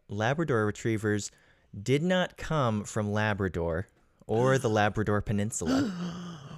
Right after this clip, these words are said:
Speaker 2: What?
Speaker 1: But, but Newfoundland.
Speaker 2: Okay. So just, like, next door.
Speaker 1: Yeah,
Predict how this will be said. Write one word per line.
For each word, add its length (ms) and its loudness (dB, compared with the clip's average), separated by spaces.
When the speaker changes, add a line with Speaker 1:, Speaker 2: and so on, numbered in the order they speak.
Speaker 2:
What? 540 -2
Speaker 1:
But, 60 -10
but 120 0
Newfoundland. 720 -2
Speaker 2:
Okay. 480 -4
So 220 -2
just, 280 -2
like, 200 -2
next 260 -4
door. 240 -6
Speaker 1:
Yeah, 220 0